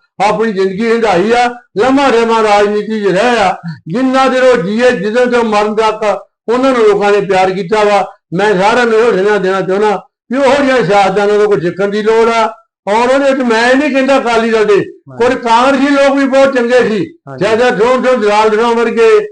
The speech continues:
Speaker 1: ਜਾਂ ਜਿਹੜੇ ਪੁਰਾਣੇ ਕੋਈ ਅਕਾਲੀ, ਅਹ, ਕਾਂਗਰਸੀ ਹੁੰਦੇ ਸੀ, ਉਹਨਾਂ ਦੀ ਵੀ ਚੰਗੀ ਸੇਵਾ ਹੁੰਦੀ ਸੀਗੀ।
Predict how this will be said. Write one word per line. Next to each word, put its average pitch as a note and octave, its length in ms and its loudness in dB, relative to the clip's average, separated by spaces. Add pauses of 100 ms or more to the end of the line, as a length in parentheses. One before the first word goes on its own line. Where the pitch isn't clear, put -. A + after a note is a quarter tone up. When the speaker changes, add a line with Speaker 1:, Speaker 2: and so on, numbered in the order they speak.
(300)
Speaker 1:
ਜਾਂ A3+ 180 0
ਜਿਹੜੇ A#3 240 2
ਪੁਰਾਣੇ A3 380 0
ਕੋਈ A3+ 180 0
ਅਕਾਲੀ, G#3+ 480 0
ਅਹ, G#3 380 0
ਕਾਂਗਰਸੀ G3 600 -2
ਹੁੰਦੇ G#3+ 340 2
ਸੀ, C4+ 320 0 (200)
ਉਹਨਾਂ D4+ 260 0
ਦੀ D#4 100 0
ਵੀ C#4+ 160 -2
ਚੰਗੀ A3+ 320 0
ਸੇਵਾ F#3+ 220 2
ਹੁੰਦੀ E3+ 260 -2
ਸੀਗੀ। C#3 380 -6